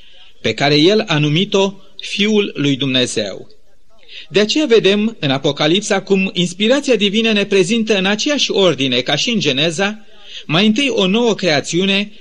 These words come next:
și apoi cortul lui Dumnezeu cu oamenii.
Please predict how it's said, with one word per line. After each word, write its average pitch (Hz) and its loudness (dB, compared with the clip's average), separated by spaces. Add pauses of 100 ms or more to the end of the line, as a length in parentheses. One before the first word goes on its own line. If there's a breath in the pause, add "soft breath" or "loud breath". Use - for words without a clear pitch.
(160 loud breath)
și - -4
apoi 214 0
cortul 262 -2
lui 196 2
Dumnezeu 170 2
cu 160 -6
oamenii. 92 -4